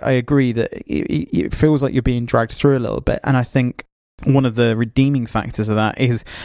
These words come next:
as you say, the way that Josh and, um,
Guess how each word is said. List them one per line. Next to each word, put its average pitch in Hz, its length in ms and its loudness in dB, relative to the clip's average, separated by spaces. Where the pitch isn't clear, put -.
as 123 160 0
you 123 80 0
say, 120 420 0
the 135 200 0
way 120 240 0
that 117 380 -4
Josh 127 320 2
and, 117 280 -2
um, 120 180 0